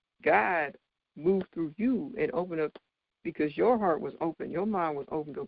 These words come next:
open now for him to come on in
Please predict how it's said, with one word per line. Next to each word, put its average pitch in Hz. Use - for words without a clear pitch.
open 156
now 139
for 156
him 165
to 135
come 165
on 147
in 135